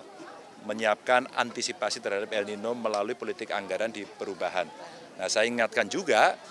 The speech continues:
termasuk potensi penyakit yang akan muncul dan kebakaran hutan. Ini, eh, agak complicated gitu, makanya, eh, masing-masing sektor saya mintakan untuk betul-betul, eh, semua siaga penuh. Bahkan tadi perbankan juga saya mintakan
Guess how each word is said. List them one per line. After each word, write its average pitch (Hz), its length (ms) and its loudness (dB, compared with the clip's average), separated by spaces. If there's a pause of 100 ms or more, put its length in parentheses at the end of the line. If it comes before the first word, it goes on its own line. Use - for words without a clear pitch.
(220)
termasuk 107 640 0
potensi 117 400 -2
penyakit 110 400 -2
yang 98 160 -2
akan 104 160 -2
muncul 107 240 -6
dan 104 160 0
kebakaran 101 480 -2
hutan. 95 240 0 (220)
Ini, 123 260 -2 (320)
eh, 110 240 6
agak 107 240 2
complicated 110 640 0
gitu, 110 240 -2 (400)
makanya, 127 480 2 (320)
eh, 101 160 4
masing-masing 110 480 0
sektor 117 320 0
saya 113 160 0
mintakan 104 480 -2
untuk 98 160 -6
betul-betul, 110 640 2 (400)
eh, 98 560 2
semua 110 800 0 (180)
siaga 110 320 2
penuh. 104 260 -2 (380)
Bahkan 120 320 0
tadi 117 160 2
perbankan 113 480 2
juga 104 160 -2
saya 101 240 0
mintakan 113 480 -2